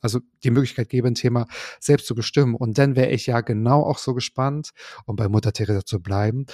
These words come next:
welche Fragen sie mitgebracht hätte. Und manchmal ergibt sich auch die Frage bei mir, wieso stellst du dir dann diese Frage?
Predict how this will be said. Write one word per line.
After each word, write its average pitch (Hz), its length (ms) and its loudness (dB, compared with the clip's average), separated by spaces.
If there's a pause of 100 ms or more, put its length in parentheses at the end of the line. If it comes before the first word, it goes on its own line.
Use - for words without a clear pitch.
(200)
welche 120 220 2
Fragen 110 260 0
sie 147 160 4
mitgebracht 110 540 -2
hätte. 104 260 -2 (100)
Und 101 60 -8
manchmal 151 520 4 (300)
ergibt - 240 -6
sich 131 140 2
auch 110 40 -4
die 117 80 -6
Frage 117 300 0
bei 131 140 4
mir, 143 400 2
wieso 107 240 -2
stellst - 340 0
du 113 60 -2
dir 92 160 0
dann 92 120 -2
diese 139 220 0
Frage? 95 400 -4